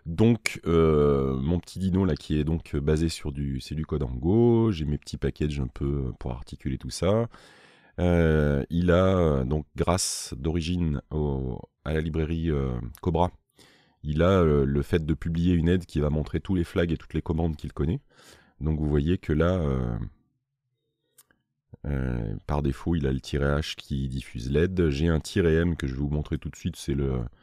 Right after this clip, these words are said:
le petit paramètre qui permet d'afficher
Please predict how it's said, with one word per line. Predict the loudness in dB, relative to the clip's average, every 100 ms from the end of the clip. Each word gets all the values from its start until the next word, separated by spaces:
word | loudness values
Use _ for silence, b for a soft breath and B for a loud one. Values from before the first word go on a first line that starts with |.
| b b b b b -2
le | 0
petit | 0 -4 0
paramètre | 2 4 4 2 -2 -4 -2 -4 -8 B B -20 _ _ _ _ _ _ _ -20 B B B B -14
qui | -8
permet | 0 2 2
d'afficher | 0 -2 -4 -4 -2 -2